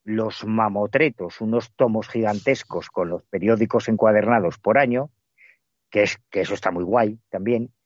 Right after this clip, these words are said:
y tienes que ir pasar la, pasando las páginas físicamente, página a página, diario a diario, de cada uno de los periódicos, que es un currazo, pero que está muy bien. Luego en Madrid, por ejemplo,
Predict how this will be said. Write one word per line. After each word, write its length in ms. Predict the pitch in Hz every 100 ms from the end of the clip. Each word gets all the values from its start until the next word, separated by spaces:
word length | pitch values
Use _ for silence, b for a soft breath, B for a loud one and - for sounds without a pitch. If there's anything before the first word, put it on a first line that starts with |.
| _ -
y 100 | 104
tienes 380 | 127 127 135
que 100 | -
ir 100 | 131
pasar 340 | - 120 127 120
la, 200 | 123 120
pasando 420 | - 113 131 123
las 160 | 117 -
páginas 520 | - - 107 90 87
físicamente, 800 | - 120 127 131 135 127 120 120
página 540 | - 117 - 123 120
a 20 |
página, 540 | 110 135 - 117 117 - _ _ -
diario 640 | 95 104 123 123 113 120
a 60 |
diario, 560 | 110 117 135 113 117 139 _ _ _ _ _
de 120 | 120
cada 240 | 113 101 92
uno 180 | 101 107
de 60 |
los 160 | 104 101
periódicos, 340 | 87 90 78
que 100 | -
es 100 | -
un 140 | 110 110
currazo, 600 | 165 - 139 - 139 170 _ _ -
pero 180 | 101 95
que 80 |
está 160 | 95 107
muy 140 | 87
bien. 180 | 73 76 b b -
Luego 220 | 113 117
en 60 | 120
Madrid, 280 | 120 120 117
por 140 | 117
ejemplo, 480 | 113 123 120 127